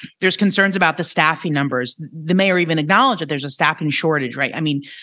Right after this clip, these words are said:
shortage, we don't know what, what the baseline number is and how many people, but there's just not enough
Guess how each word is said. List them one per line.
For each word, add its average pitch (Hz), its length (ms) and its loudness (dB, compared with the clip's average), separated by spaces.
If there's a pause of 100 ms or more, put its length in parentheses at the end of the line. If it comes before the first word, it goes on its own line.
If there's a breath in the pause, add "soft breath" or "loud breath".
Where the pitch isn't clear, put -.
shortage, 190 480 2
we 185 80 2
don't 175 140 0
know 160 180 2
what, 151 220 0
what 156 220 -4
the 160 60 -2
baseline 156 440 2
number 147 260 0
is 143 160 0
and 139 80 -2
how 147 100 -2
many 147 160 -2
people, 135 360 -8
but 139 180 -4
there's 185 160 2
just 226 140 0
not 185 240 4
enough 170 360 0